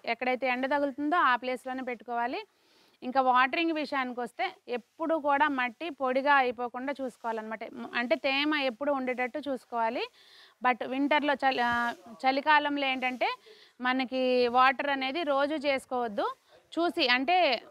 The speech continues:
అవసరాన్ని బట్టి చేయండి. చలికాలంలో మాత్రమే, వర్షాకాలంలో ఎట్లాగూ మనం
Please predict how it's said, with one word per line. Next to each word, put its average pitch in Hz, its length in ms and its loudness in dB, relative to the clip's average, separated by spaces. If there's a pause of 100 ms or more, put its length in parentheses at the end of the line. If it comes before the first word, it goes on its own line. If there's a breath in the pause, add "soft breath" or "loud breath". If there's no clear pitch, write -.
అవసరాన్ని 302 500 0
బట్టి 285 500 -2
చేయండి. 254 500 -2
చలికాలంలో 285 680 0
మాత్రమే, 220 540 -6
వర్షాకాలంలో 294 640 2
ఎట్లాగూ 269 380 0
మనం 233 340 -6